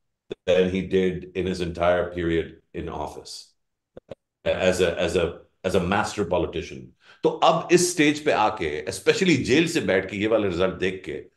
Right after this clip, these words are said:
I don't see any genuine, uh, instinct for reconciliation or working with others.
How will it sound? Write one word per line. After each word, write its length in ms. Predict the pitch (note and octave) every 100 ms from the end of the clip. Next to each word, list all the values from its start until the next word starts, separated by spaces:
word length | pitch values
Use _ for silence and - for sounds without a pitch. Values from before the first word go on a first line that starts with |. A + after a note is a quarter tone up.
| _ _ _ _ _ _ _
I 220 | - G#2+
don't 340 | A#2+ A#2+ A#2 -
see 320 | - G#2 -
any 280 | G#2+ A#2 F#2+
genuine, 960 | - G2 G2+ G#2 G2 F#2 F#2 D#2+ C2 -
uh, 460 | D#2 D2+ C2 - -
instinct 640 | G2+ F#2 - E2+ E2 - -
for 160 | D#2+
reconciliation 1040 | D#2 D#2 E2 E2+ D2+ D2+ D2 - D2 C2 - _ _
or 140 | - D#2
working 360 | C#2+ - D#2
with 120 | C#2+ C2+
others. 440 | B1+ A#1 -